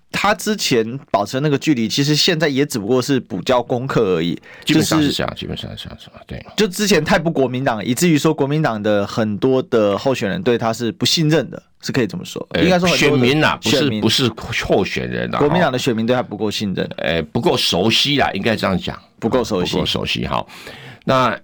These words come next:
Speaker 2: <clears throat> 原本他在新北市市长两度的竞选里面，也可以打出一个不分蓝绿的色彩嘛。
Speaker 1: 对。
Speaker 2: 啊，那这不分蓝绿的色彩，在这一场总统大选就变成他的致命伤。
Speaker 1: 嗯，嗯，
Speaker 2: 因为不分蓝绿哈，你在新北市长的选举里面哈，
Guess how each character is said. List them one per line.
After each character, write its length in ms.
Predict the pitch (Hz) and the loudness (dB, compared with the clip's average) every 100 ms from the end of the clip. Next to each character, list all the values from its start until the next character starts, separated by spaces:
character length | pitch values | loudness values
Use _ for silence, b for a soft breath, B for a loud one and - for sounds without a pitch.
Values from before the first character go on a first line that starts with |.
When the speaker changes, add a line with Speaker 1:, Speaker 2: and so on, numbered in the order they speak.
| - | -4
Speaker 2:
<clears throat> 160 | 127 - | -2 2
原 200 | 147 180 | 4 4
本 200 | 110 90 | 2 0
他 220 | 107 120 | 0 0
在 200 | 113 104 | 0 0
新 200 | - 113 | 2 2
北 100 | 110 | 2
市 180 | - - | 0 0
市 200 | 101 104 | 0 0
长 340 | 90 64 65 67 | 0 -2 -2 -4
两 200 | 65 76 | -4 -2
度 160 | 107 | 0
的 80 | 82 | 0
竞 240 | - 98 82 | 2 0 0
选 200 | 67 62 | -2 -2
里 60 | |
面， 220 | 80 82 - | 0 0 -4
也 60 | |
可 260 | - 107 98 | -2 0 2
以 80 | 87 | 0
打 240 | - 52 | -2 -6
出 180 | - 87 | -2 0
一 80 | 85 | 2
个 100 | 76 | 0
不 120 | - | 0
分 180 | - 80 | 0 0
蓝 180 | 64 73 | 0 -4
绿 140 | 82 78 | -4 -4
的 100 | 64 | -4
色 220 | - 69 | -2 -2
彩 200 | - - | -4 -12
嘛。 80 | 64 | -4
Speaker 1:
对。 240 | 120 - - _ - | -2 -2 -8 _ -4
Speaker 2:
啊， 300 | 69 65 - B B B | -4 -4 -8 B B B
那 120 | 123 | -4
这 120 | 143 | -2
不 120 | 135 | -2
分 120 | 131 127 | 0 2
蓝 140 | 98 | 2
绿 120 | 117 | 2
的 80 | 98 | 2
色 200 | - 98 | 2 0
彩， 220 | 90 73 | 0 -2
在 200 | - 98 | 0 -2
这 220 | 87 - 113 | 0 0 0
一 80 | |
场 240 | - 62 65 | 0 -4 -4
总 260 | - 82 | -2 0
统 180 | 95 65 | 0 0
大 160 | - 71 | 0 -2
选 200 | - 73 | -4 -4
就 80 | 78 | -2
变 200 | 87 76 | 0 -2
成 140 | 64 | -2
他 140 | 67 | -4
的 80 | 60 | -4
致 180 | - 82 | -4 -4
命 180 | 67 62 | -2 -2
伤。 200 | - - - _ | -4 -6 -12 _
Speaker 1:
嗯， 420 | 160 180 147 104 90 | 4 4 2 -2 -2
嗯， 120 | 127 | 0
Speaker 2:
因 60 | 147 | 0
为 80 | |
不 120 | 151 156 | 0 0
分 160 | 139 | 2
蓝 200 | 113 104 | 0 0
绿 200 | 113 110 | 0 2
哈， 140 | 90 71 | 2 0
你 60 | 76 | -2
在 120 | 104 | -2
新 240 | - 110 | 0 0
北 140 | 87 76 | 0 0
市 260 | - 90 | 0 0
长 160 | 71 60 | -2 -2
的 80 | 73 | -2
选 280 | - 76 | 0 0
举 180 | 87 69 | 0 -2
里 120 | 60 | 0
面 200 | 76 71 - | 0 0 -2
哈， 240 | 50 | -4